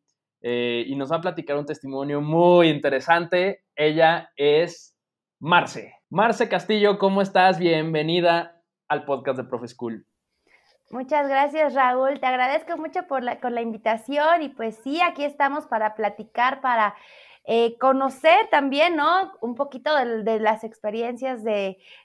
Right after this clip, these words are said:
Speaker 2: eh, tuyas, mías, de la educación en general, ¿no? Siempre es bueno platicar, conocer lo que los demás piensan para también poder crecer como personas y como profes.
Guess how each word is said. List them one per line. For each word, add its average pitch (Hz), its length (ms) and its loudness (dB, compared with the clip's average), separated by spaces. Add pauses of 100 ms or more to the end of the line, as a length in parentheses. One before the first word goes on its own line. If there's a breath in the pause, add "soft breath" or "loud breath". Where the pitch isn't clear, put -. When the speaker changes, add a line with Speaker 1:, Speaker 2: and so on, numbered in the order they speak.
Speaker 2:
eh, 196 280 -8
tuyas, 262 520 2
mías, 262 420 0
de 240 120 0
la 214 140 4
educación 214 600 -2
en 269 100 -8
general, 240 680 0
¿no? 247 340 -2
Siempre 262 300 -8
es 254 60 -6
bueno 254 280 -6
platicar, 240 680 -2
conocer 233 360 -10
lo 233 360 -2
que 208 100 -10
los 202 160 -6
demás 214 360 -8
piensan 269 540 -6
para 208 240 -2
también 233 460 -8 (960 soft breath)
poder 269 480 2
crecer 262 480 -2
como 294 260 -2
personas 220 460 -2
y 277 80 -8
como 208 320 -8
profes. 226 420 -2